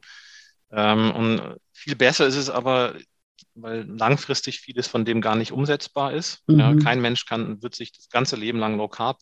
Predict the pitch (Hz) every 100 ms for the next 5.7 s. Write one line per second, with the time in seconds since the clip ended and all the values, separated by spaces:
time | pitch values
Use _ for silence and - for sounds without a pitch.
0 | - 98 98 95 92 98 101 113 151 147
1 | 101 - 104 113 131 - - _ 104 107
2 | 110 - - - _ - 120 113 120 117
3 | 180 120 127 - 104 - 107 - - 107
4 | - - 143 139 127 156 185 180 170 160
5 | - - - 113 120 123